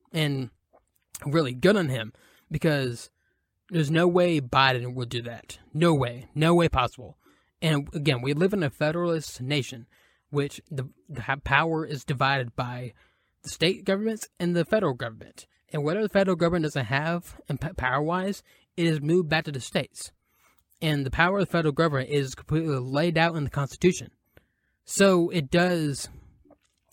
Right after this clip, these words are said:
so it's great to see a president, the president of the United States, actually following that, following that process.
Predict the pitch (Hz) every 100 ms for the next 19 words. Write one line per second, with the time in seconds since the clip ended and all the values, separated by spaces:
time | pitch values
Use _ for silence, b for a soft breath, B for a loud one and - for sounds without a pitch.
0 | - - 151 127 165 175 180 - 156 139
1 | 151 156 127 123 - b b 151 151 151
2 | 143 131 127 - 131 117 - b b b
3 | b b _ _ 151 175 - 151 - -
4 | 156 165 160 143 117 113 113 - _ -
5 | - - 156 165 165 156 139 131 131 -
6 | - 143 127 - - - -